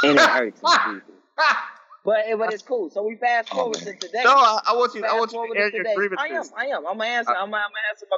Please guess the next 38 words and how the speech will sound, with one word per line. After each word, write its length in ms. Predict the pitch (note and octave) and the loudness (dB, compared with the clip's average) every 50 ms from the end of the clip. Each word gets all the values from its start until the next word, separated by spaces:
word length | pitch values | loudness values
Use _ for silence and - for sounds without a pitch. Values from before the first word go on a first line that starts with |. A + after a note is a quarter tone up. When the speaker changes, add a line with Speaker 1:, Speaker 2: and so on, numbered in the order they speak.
| - | 2
Speaker 1:
question. 280 | - E3+ D3+ - - - _ _ | 2 2 2 0 -4 -12 _ _
But 100 | C3 D3 | 0 2
you 120 | D3+ D3+ | 4 4
ask 200 | D3+ D3 C3+ - _ - C3+ B2 - | 4 2 0 -2 _ -8 -10 -10 -8
your 200 | - B2+ B2+ B2 B2 | -6 -2 -2 -2 0
Speaker 2:
Well, 140 | - D#3+ C#3 | 2 2 2
Speaker 1:
question. 100 | C#3 - - D#3+ | 2 0 -2 0
Speaker 2:
let 80 | F3+ G#3 | 2 2
me 60 | C4 A#3 | 2 2
Speaker 1:
But 40 | |
Speaker 2:
tell 120 | G#3 A#3 G#3 | 2 2 2
you, 80 | F#3 F3+ - | 2 0 -2
Speaker 1:
we 100 | C#3+ D#3 | -4 0
Speaker 2:
before 160 | D#3+ G#3+ G#3 G#3 | 2 4 4 4
Speaker 1:
fast 120 | G#3 G#3 | 2 0
Speaker 2:
you, 60 | - - _ _ _ _ _ _ _ _ _ _ | -4 -10 _ _ _ _ _ _ _ _ _ _
before 140 | _ F#3 G3+ | _ -2 -2
you, 160 | G3 F3+ F3+ - | -2 -2 -6 -10
before 200 | - _ - E3+ | -8 _ -2 0
you 120 | F3 E3+ D3+ | 0 0 0
get 140 | D#3+ D#3+ D3 | -2 -4 -4
into 140 | C#3 D#3 D3 | -4 -4 -2
your 140 | C3+ C3 C#3 | 0 2 2
whole 140 | C3+ B2 B2 | 2 0 0
bag, 340 | A#2 A#2 G#2 F2+ C#2 A#1+ - - _ _ _ _ _ _ _ _ _ _ _ _ - - - _ - | 2 2 2 2 0 -2 -6 -14 _ _ _ _ _ _ _ _ _ _ _ _ -6 -6 -6 _ -6
we 120 | C3 B2 | -6 -2
brought 280 | A#2 B2 C#3 D3 D3 C#3+ | 2 4 4 4 4 2
you 60 | C3+ | 2
out 160 | B2 A#2+ B2 | 2 2 2
here 260 | B2+ A#2 G#2+ G#2 G#2+ - - - - _ - - _ _ _ _ | 2 0 0 0 -4 -8 -18 -20 -20 _ -20 -20 _ _ _ _
because, 380 | A#2+ G#2+ - C3 A#2+ G#2+ G#2 A2 | -8 -2 0 2 2 2 2 2
like, 260 | G#2+ G2+ G2 E2+ E2 | 2 2 2 0 0
why 220 | G#2 A#2 C3 C#3 C#3+ | 2 4 4 4 4
y'all 260 | D3 C#3+ C3 B2 A#2+ | 2 2 2 2 0
put 240 | A#2 - - C3 A#2 | 0 -2 -4 -6 -4
NyQuil 600 | A2+ A2 G#2+ A2+ A2 - - - A2+ G2+ G2 F#2+ | -4 -4 -4 -4 -4 -6 -6 -4 -4 -2 -2 -4
on 80 | F2+ - | -6 -6
chicken? 240 | - F#2+ - - | -8 -12 -12 -14